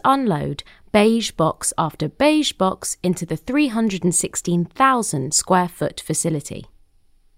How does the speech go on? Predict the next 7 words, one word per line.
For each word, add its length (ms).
From 220
a 60
metal 340
balcony 600
overlooking 600
the 80
warehouse, 640